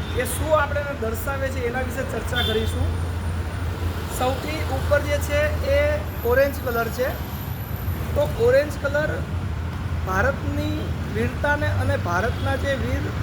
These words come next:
જવાનો જેણે ભારતની પાછળ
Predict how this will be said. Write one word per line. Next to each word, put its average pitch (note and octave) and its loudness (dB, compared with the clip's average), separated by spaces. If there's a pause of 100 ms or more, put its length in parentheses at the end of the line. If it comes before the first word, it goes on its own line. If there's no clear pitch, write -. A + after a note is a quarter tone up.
(100)
જવાનો B3 2
જેણે C4+ 2 (560)
ભારતની F#3 2 (400)
પાછળ A3+ 4